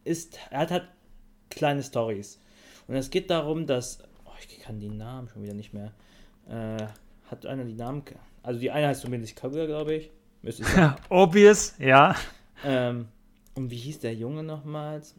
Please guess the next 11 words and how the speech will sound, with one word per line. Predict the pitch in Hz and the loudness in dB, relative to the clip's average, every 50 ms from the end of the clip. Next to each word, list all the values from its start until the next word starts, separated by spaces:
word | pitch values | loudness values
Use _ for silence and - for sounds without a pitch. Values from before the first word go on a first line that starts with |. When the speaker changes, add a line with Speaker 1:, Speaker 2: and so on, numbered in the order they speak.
| - _ - | -18 _ -6
Speaker 2:
Moment, | 131 123 123 127 127 123 | -4 0 0 0 0 0
ich | 113 - | 0 0
schau | 127 120 120 | 2 2 2
auch | 120 | 2
schnell | - - 135 120 | 0 -2 -2 -2
nach. | 117 120 120 110 - - - | 0 -2 -2 -4 -6 -10 -8
Speaker 1:
Äh, | 120 120 117 117 117 113 113 117 113 117 117 117 117 120 - _ _ _ _ _ _ _ _ _ _ _ _ _ _ _ _ _ | -6 -4 -4 -4 -4 -4 -6 -6 -6 -6 -8 -10 -12 -14 -18 _ _ _ _ _ _ _ _ _ _ _ _ _ _ _ _ _
hier, | - 139 147 135 123 117 | -2 2 4 4 4 2
Shirogane | - - - 156 139 139 139 143 147 151 160 160 | 0 -2 -2 -2 0 0 2 2 2 2 0 -2
Miyuki. | 151 143 139 135 147 160 165 160 - 214 226 226 220 - _ _ _ _ _ - - - - _ _ _ _ _ _ _ _ _ _ _ | -2 0 0 0 0 0 -2 -4 -6 -6 -6 -8 -10 -14 _ _ _ _ _ -20 -20 -20 -20 _ _ _ _ _ _ _ _ _ _ _
Ähm, | - 156 139 135 127 127 127 127 123 | 0 2 2 2 2 0 0 -4 -6